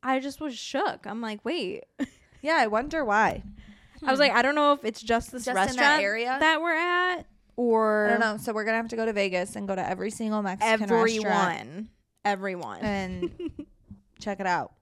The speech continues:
Speaker 2: Like, secret shopper style.
Speaker 1: One hundred percent. <laughs> Just
Speaker 2: Like,
Speaker 1: scope
Speaker 2: "Nope,
Speaker 1: it out.
Speaker 2: didn't give me chips and salsa. You're done."
Speaker 1: <laughs> But I need to know, like, if somebody knows this answer and, like, you don't live in the Midwest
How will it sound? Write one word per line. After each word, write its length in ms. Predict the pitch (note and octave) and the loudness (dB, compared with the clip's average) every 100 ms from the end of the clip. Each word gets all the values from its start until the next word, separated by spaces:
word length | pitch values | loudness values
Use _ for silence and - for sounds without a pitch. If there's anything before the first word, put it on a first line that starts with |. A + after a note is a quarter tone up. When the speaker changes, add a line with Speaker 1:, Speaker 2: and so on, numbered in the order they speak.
| - | -14
Speaker 2:
Like, 160 | G#3 G3+ | -12 -10
secret 320 | A#3 G#3 G#3+ | -10 -6 -4
shopper 340 | F#3 E3+ D3 | -2 -4 -4
style. 460 | G3 - F2+ F3+ A3 - _ - | -10 -8 -6 -6 -10 -14 _ -16
Speaker 1:
One 220 | G3 F#3+ | -8 -6
hundred 440 | G#3+ - A#3+ C4+ - | -6 -8 -12 -12 -10
percent. 360 | C#4 - - G#3 | -10 -10 -12 -10
<laughs> 80 | B3+ | -8
Just 60 | A3+ - | -10 -8
Speaker 2:
Like, 40 | |
Speaker 1:
scope 220 | - C#4 | -2 0
Speaker 2:
"Nope, 160 | A#3 A3+ | 2 0
Speaker 1:
it 60 | E3 | 0
out. 260 | F3 G#3 | -4 -4
Speaker 2:
didn't 220 | A3 G#3+ | -4 -2
give 120 | G#3+ G#3 | -2 -4
me 100 | G#3+ | -4
chips 220 | A3+ G#3 | -6 -8
and 100 | G#3 | -4
salsa. 440 | G3+ G#3 A#3 A3 | -2 -2 -4 -6
You're 200 | F#3+ F#3 | -6 -4
done." 280 | F#3 D#3+ F#3 - | -4 -4 -6 -14
Speaker 1:
<laughs> 120 | - | -2
But 120 | A#3+ | 2
I 100 | C#4+ | 4
need 160 | E4+ G#4+ | 2 0
to 120 | - G4 | -2 0
know, 320 | A#3 F3+ G#2 | 0 0 -2
like, 200 | G#3+ G#3 | -4 -4
if 80 | A3 | -4
somebody 360 | A3+ A3+ B3 C4+ | -4 -2 -2 -2
knows 220 | A#3+ G#3+ | -4 -4
this 160 | G#3 G3+ | -6 -6
answer 480 | F#3+ F#3+ E3+ D#3+ E3+ | -6 -4 -4 -4 -6
and, 200 | - F#3 | -10 -10
like, 340 | F#3 F#3 F3+ F#3 | -10 -10 -12 -12
you 140 | F#3+ | -6
don't 260 | F#3+ F#3 - | -4 -4 -2
live 560 | G3 F3+ F3 F3+ - _ _ _ _ _ - | -2 0 -2 -8 -16 _ _ _ _ _ -6
in 140 | G3 | -2
the 80 | G3+ | 0
Midwest 800 | F#3+ F3+ E3 E3+ - - - - | 0 0 0 -2 -4 -8 -18 -20